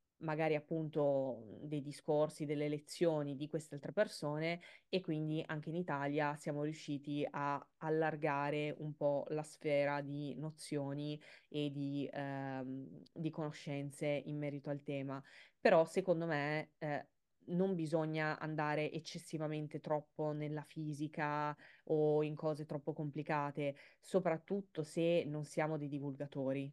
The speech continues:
ok? Cioè se, eh, l'obiettivo è allenare le persone, non c'è veramente bisogno di, eh, sapere perfettamente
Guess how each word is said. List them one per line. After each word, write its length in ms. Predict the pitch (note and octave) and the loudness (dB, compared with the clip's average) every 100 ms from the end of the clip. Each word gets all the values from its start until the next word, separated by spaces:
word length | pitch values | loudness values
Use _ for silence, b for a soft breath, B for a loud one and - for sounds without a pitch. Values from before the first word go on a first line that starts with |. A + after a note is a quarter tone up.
| - | -10
ok? 520 | D#3 C#3 C3+ C3+ C3+ | -8 -2 -2 -2 -4
Cioè 260 | - C#3+ C3 | -2 -2 -2
se, 300 | - D#3+ D3+ - C#3+ C#3 C#3+ C#3+ | -2 0 0 0 -4 -4 -4 -4
eh, 40 | D3 | -2
l'obiettivo 640 | D3 C3+ C#3+ D3 - D#3+ | -2 -2 -4 -6 -6 -2
è 40 | C#3+ | -2
allenare 260 | C#3 D#3 | 0 0
le 100 | D3 | -2
persone, 400 | C#3 - - D3+ | -6 -8 -6 -4
non 160 | C#3+ D3 | -4 -6
c'è 200 | D3 D#3+ | -4 -2
veramente 420 | D3+ D3 D3+ D3+ | -2 -2 -2 -2
bisogno 480 | C#3+ C#3 D#3 D#3 D3 | -4 -2 -2 -2 -4
di, 280 | C#3 D3+ D3 b b b - | -4 -4 -4 b b b 0
eh, 320 | D#3 D3+ D3 | 2 4 2
sapere 640 | D3 E3 D#3 E3+ D#3+ D3+ D3+ | -2 -4 4 6 6 6 2
perfettamente 1500 | - D3+ - E3 D#3 - D#3+ E3+ D#3+ D#3 D#3 D#3 D#3+ D#3 | 0 -2 -2 -8 -6 -2 0 2 0 0 -2 4 4 4